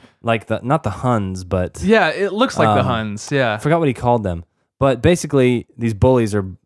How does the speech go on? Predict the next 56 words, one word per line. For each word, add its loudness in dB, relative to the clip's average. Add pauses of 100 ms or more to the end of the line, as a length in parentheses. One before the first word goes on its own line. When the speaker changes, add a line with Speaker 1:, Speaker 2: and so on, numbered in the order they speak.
(120)
Speaker 1:
bothering -2
Kenny -4
and -4
his -4
other 0
friend, -4
and -8
so -4
he's -4
like, -4
"Oh, 4
you 2
need -2
to -4
make, -2
you -6
need 0
to -2
make -4
the -8
high 2
ground." -4
They 0
tore 2
down 2
their -2
haunted -4
house, -10
Speaker 2:
Mm-hmm. -4 (140)
Speaker 1:
and -4
Han-, -2
Ernest's -4
like, -4
"Oh, 0
you -2
know, 2
they 0
tore 0
down 0
your 0
haunted 2
house," 0
well, 0
and, -4
and -2
he 2
Speaker 2:
<laughs> -8
Speaker 1:
t-, 2
he 2
gives 2
him 2
a 4
history 4
lesson 4
about 2
how 2